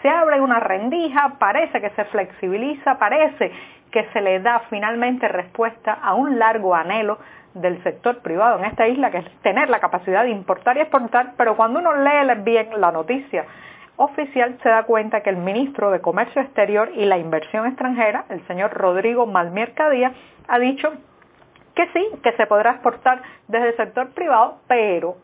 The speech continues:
a través de los canales, a través de las líneas estatales. Esto, bueno, es como, eh, deja un sabor amargo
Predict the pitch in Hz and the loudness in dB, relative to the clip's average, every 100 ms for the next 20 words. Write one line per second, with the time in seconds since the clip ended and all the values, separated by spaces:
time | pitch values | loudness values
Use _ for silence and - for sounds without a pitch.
0 | _ 202 196 190 208 185 247 208 240 - | _ 2 2 2 0 0 0 -2 -4 -4
1 | 202 190 214 214 208 196 - 196 247 277 | -2 0 0 0 0 -2 0 -2 -2 -4
2 | - - - _ 208 196 185 156 170 214 | -12 -20 -20 _ -4 -2 -2 -4 -8 -6
3 | 311 330 330 330 _ - 190 - _ - | -6 -8 -12 -14 _ -12 -12 -12 _ -4
4 | 185 160 156 151 165 - - - _ 294 | -4 -4 -8 -8 -14 -20 -20 -20 _ -4
5 | 302 - 381 220 180 196 165 156 220 302 | -2 0 -2 -2 0 0 0 -4 -4 -4
6 | 285 - 240 202 185 175 - - - 185 | -4 0 2 4 2 0 -10 -18 -12 -2
7 | 196 302 285 240 262 - 214 202 254 254 | 2 4 4 2 -2 0 2 4 2 2
8 | 208 196 190 180 214 | 2 0 0 -2 -4